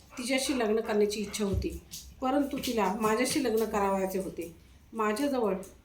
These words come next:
पैसा अडका तर नव्हताच, शिवाय दुर्बल शरीर आणि भित्रा स्वभाव यामुळे ते कसे जमणार हा प्रश्न होता. आमचे मामा धनवान श्रीमंत होते.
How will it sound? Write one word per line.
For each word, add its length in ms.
पैसा 320
अडका 260
तर 120
नव्हताच, 640
शिवाय 420
दुर्बल 440
शरीर 360
आणि 220
भित्रा 340
स्वभाव 380
यामुळे 380
ते 120
कसे 280
जमणार 420
हा 80
प्रश्न 300
होता. 360
आमचे 300
मामा 480
धनवान 320
श्रीमंत 460
होते. 420